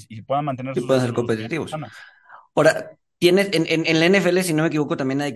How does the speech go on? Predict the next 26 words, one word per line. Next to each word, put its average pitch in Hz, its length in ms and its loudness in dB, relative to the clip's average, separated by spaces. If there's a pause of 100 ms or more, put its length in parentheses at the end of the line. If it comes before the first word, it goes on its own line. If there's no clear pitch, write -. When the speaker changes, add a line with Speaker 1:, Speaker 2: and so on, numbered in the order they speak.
(100)
Speaker 2:
hay 123 240 -10
caps, - 460 -4
¿no? 123 260 2
Hay 127 120 -2
caps 127 280 -2
de, 101 800 -2
de, 92 520 -8 (360)
sea, 117 80 0
no 120 140 2
puedes 135 200 2
pagar 120 320 0
más 120 260 0
de 117 120 -4
tanto 110 640 -4 (280)
Speaker 1:
Sí. 101 60 -6
Speaker 2:
porcentaje 101 520 -2
o 104 120 -6
tanto 113 320 -4
dinero 107 440 -2
a 98 80 -2
un 104 120 -4
jugador, 104 540 -4
¿no? 120 160 -2
Justamente 131 500 -2
para 113 240 -2
no, 123 480 -4